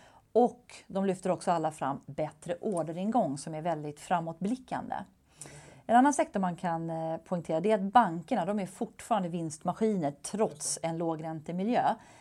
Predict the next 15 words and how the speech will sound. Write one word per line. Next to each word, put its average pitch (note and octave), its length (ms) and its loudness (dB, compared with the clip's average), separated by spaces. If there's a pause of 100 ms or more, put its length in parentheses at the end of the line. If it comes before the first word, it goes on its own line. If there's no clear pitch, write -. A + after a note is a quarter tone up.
Men A3+ 140 6
ändå B3 220 6
har C#4 40 2
vi F4 60 -4
inte D#4+ 180 -8
sett A3 220 -4
några A3 120 -2
stora G#3+ 300 -4
kurslyft - 920 -4
här E3 320 -4
i D#3+ 100 -6
bankaktierna E3 580 -6
i E3+ 40 -8
Sverige C4 300 -4
faktiskt. - 520 -16